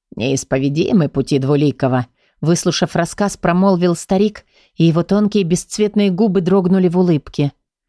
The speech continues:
Он уставился на Рональда, а потом перевёл взгляд на меня и добавил: «То, чего не могли добиться самые сильные драконьи маги,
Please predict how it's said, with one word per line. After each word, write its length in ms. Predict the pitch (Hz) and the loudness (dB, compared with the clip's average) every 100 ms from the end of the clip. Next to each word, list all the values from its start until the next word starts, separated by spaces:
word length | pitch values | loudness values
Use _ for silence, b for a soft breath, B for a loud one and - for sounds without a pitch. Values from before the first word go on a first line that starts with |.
| _ | _
Он 160 | - 160 | -2 0
уставился 580 | 143 - 170 165 151 165 | 0 -2 0 0 0 0
на 140 | 165 | 2
Рональда, 500 | 180 202 160 143 147 - _ _ | 2 2 0 0 -4 -4 _ _
а 100 | - | -6
потом 340 | 165 202 254 247 | -2 -2 0 0
перевёл 360 | 233 226 240 | 2 2 0
взгляд 440 | 208 202 208 233 226 | 0 0 0 0 0
на 100 | 220 | 2
меня 300 | 226 226 226 | 4 4 2
и 20 | |
добавил: 580 | 208 202 196 156 147 123 - _ _ _ _ _ _ _ | 0 0 0 2 0 -2 -10 _ _ _ _ _ _ _
«То, 240 | - - | -2 -2
чего 320 | 147 - 123 135 | -2 -4 -2 0
не 120 | 143 | 2
могли 360 | 143 147 165 | 0 2 0
добиться 500 | 170 156 147 175 - | 2 0 0 -2 -2
самые 460 | 139 139 147 170 160 | -4 -2 0 0 0
сильные 480 | - 160 175 175 143 | -2 0 2 2 2
драконьи 520 | 143 143 156 156 143 | 0 -2 0 0 0
маги, 500 | 143 175 175 156 147 | 0 0 0 0 -2